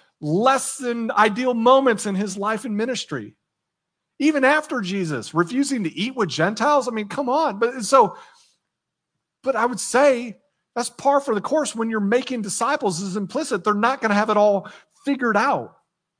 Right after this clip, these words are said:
And so if we are gonna be promoters of unity, a citizen kind of mentality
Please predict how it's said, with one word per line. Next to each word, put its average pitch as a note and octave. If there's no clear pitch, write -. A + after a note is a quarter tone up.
And F#3
so A3+
if G3+
we C4
are B3+
gonna G#3+
be F#3+
promoters A#3
of F#3
unity, D3+
a F3
citizen G#3+
kind A#3+
of G#3+
mentality G3